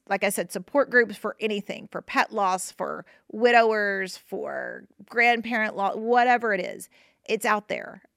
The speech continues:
And reaching out for help, even if you may not have it in your circle or in your area or in your neighborhood, you know, we, we have so much access now that there are ways to get help, get support, and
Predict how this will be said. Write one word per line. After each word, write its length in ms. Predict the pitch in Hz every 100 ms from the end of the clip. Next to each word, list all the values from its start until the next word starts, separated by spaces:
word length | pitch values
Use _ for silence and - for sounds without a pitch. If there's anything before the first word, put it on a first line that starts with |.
| _
And 540 | - 202 196 190 185 - _ -
reaching 500 | 202 208 233 262 226
out 220 | 220 -
for 100 | 202
help, 340 | 196 233 202 208
even 200 | 208 214
if 100 | 202
you 120 | 202
may 120 | 196
not 220 | 208 202
have 280 | - 220 208
it 120 | 208 -
in 140 | 202
your 140 | 185
circle 580 | 180 - 202 - 165 156
or 120 | - 175
in 180 | 196
your 140 | 185 - -
area 420 | 190 196 185 180
or 100 | -
in 220 | - 185
your 180 | 185 180 - _ -
neighborhood, 840 | 202 220 214 185 175 - - - - _ _ _ _ -
you 60 |
know, 100 | 202
we, 220 | 190 196 202 _
we 220 | 185 214
have 180 | 220 220
so 180 | - 240
much 200 | 220 208
access 500 | - 196 - 175 170
now 380 | 185 160 160 160
that 200 | 180 175
there 180 | - 185
are 240 | - 196 190
ways 560 | 190 185 185 180 170
to 520 | - - 190 185 180 - _ _ - 180
get 240 | 220 202 185
help, 440 | 180 175 165 185
get 240 | 196 180
support, 680 | - 185 - 190 180 170 - _ -
and 520 | 190 180 170 170 160